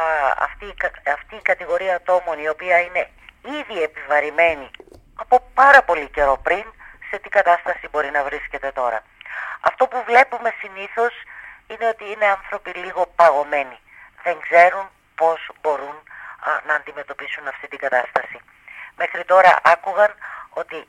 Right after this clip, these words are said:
η αποστασιοποίηση και η απόσυρση θεωρούνταν ότι αποτελούσε σύμπτωμα της ασθένειάς τους ή ένδειξη κάποιας επιτροπής, υποτροπής. Φανταστείτε ότι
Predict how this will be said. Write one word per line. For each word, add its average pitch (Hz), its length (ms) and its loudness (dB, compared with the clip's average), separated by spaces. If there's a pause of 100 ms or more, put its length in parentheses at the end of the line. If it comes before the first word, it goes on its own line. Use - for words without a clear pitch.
(260)
η 196 60 -4
αποστασιοποίηση 165 1120 -8 (100)
και 160 120 -2 (120)
η 147 80 -4
απόσυρση 180 720 -4 (560)
θεωρούνταν 214 500 0
ότι 180 240 -4
αποτελούσε 165 720 -4 (580)
σύμπτωμα - 560 -6 (640)
της 156 160 -8
ασθένειάς 151 640 2 (100)
τους 233 220 -10
ή - 180 -14 (100)
ένδειξη 226 560 4
κάποιας - 400 -2
επιτροπής, 151 600 -8 (600)
υποτροπής. - 640 -2 (400)
Φανταστείτε - 500 -2
ότι 208 260 -6